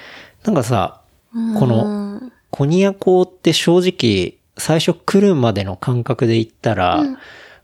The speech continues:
Speaker 1: こう、なんて言うんだろうな。加計呂麻に行くための、
Speaker 2: うんうん。
Speaker 1: 一旦そこで宿を取るみたいな。
Speaker 2: うん。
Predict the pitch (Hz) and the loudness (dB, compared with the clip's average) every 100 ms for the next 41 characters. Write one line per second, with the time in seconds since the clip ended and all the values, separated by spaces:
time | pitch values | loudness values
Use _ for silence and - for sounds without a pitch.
0 | _ - 107 87 90 - _ _ _ 117 | _ -8 -4 -4 -8 -14 _ _ _ -8
1 | 113 113 95 - - - _ _ _ _ | -6 -8 -16 -20 -20 -20 _ _ _ _
2 | - 117 175 196 196 190 185 185 - _ | -12 -2 2 2 2 2 2 0 -4 _
3 | 147 - - 156 151 - _ - 147 156 | -6 -2 2 4 2 -4 _ -6 -2 0
4 | 160 160 175 - - 320 262 254 254 - | 0 2 2 0 -2 -2 -2 -4 -4 -6
5 | - - 185 180 - 175 165 165 151 - | -8 -2 0 0 -2 2 4 4 2 0
6 | 147 147 123 - 120 101 98 95 - 107 | 0 2 0 0 -2 -2 -6 -6 -6 -10
7 | - - 294 | -10 0 0